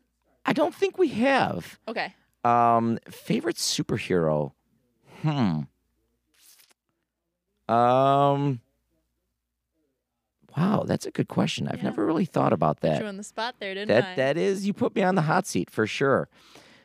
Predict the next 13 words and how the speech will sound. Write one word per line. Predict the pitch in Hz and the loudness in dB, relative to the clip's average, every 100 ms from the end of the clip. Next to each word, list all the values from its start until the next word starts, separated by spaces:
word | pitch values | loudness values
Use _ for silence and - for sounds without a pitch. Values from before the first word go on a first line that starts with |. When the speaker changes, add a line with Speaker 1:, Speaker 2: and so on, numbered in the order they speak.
| _ | _
Speaker 1:
Favorite | _ - - - - | _ -2 -2 -2 -6
superhero? | - 139 101 98 95 | -4 0 2 2 2
You | 143 | 2
know | 190 | 2
what? | 233 247 _ _ _ _ _ | 2 -2 _ _ _ _ _
I'm | - - | -2 0
gonna | - 196 170 | -2 0 0
say, | - 147 131 131 127 127 131 - | 0 0 2 2 2 2 2 0
um, | - 110 110 107 104 104 98 87 _ _ _ _ _ _ _ _ _ _ _ _ _ _ _ - | 0 2 4 4 4 2 -2 -6 _ _ _ _ _ _ _ _ _ _ _ _ _ _ _ -16
I'm | 349 | -10
gonna | 403 226 | -4 -2
say | 185 | -2
Spider-Man. | - - 78 67 - - | -2 -2 -2 -4 -8 -12